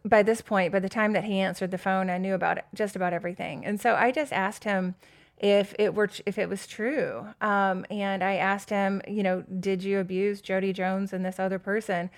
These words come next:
And, um, he was, it was very surreal because he told me that he was busy doing the work of the Lord Jesus Christ, our Savior and Lord, and ministry is all I'm focusing on.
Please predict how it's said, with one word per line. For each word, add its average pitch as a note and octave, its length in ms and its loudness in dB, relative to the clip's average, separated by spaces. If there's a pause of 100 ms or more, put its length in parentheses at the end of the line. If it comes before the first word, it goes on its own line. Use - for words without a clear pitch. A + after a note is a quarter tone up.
(460)
And, G#3 480 4
um, F#3+ 420 6
he A#3+ 920 0 (160)
was, G3 540 6 (160)
it A3+ 180 8
was A#3 160 2
very C4+ 320 2
surreal F#3 800 2
because F#3 280 -2
he G3 100 -2
told G3 200 0
me F#3+ 100 2
that E3+ 160 0
he G#3+ 120 -2
was F#3+ 160 2
busy G#3 300 4
doing F#3 260 2
the F3+ 80 0
work F#3 240 0
of F#3 60 -10
the F#3 100 2
Lord F#3 220 2
Jesus F#3 320 -2
Christ, F#3 420 -2
our F#3+ 160 0
Savior F#3 380 -2
and F3 160 -4
Lord, F3 360 -2
and F3+ 240 -2
ministry G3 440 2
is F3+ 100 -2
all F3+ 160 2
I'm F3 160 0
focusing - 480 -6
on. - 220 -6